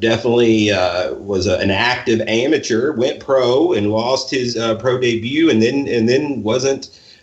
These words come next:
uh, heard from <laughs> again for five years, and now he is, he is back. Uh, he has, uh, kinda got his, uh, personal life squared away there. I think he's, he's, uh, a dad now and, and has a management position and,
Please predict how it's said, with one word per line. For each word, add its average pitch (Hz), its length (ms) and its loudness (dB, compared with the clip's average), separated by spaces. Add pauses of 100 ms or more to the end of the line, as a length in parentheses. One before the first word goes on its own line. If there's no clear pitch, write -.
uh, 117 380 0
heard 160 280 2
from 131 240 0
<laughs> 98 60 -2
again 113 680 -2
for 117 260 -2
five 131 360 -2
years, 165 380 2
and 101 140 -6
now 131 240 -4
he 139 220 -6
is, 110 200 -8
he 113 180 -8
is 98 120 -8
back. 107 500 -2 (420)
Uh, 98 340 0
he 104 260 0
has, 92 300 -2
uh, 90 260 -2 (140)
kinda 123 240 -2
got 120 180 0
his, 107 240 -4
uh, 101 160 -2
personal 123 400 -2
life 113 380 0
squared 120 320 0
away 104 340 2
there. 113 240 2
I 107 60 0
think 104 180 -2
he's, 98 260 -4
he's, 95 380 -4
uh, 80 480 -4
a 85 100 -2
dad 98 440 0
now 98 340 0
and, 82 220 -4
and 87 340 -6
has 90 320 -2
a - 20 -4
management 90 400 0
position 95 460 0
and, 98 320 -2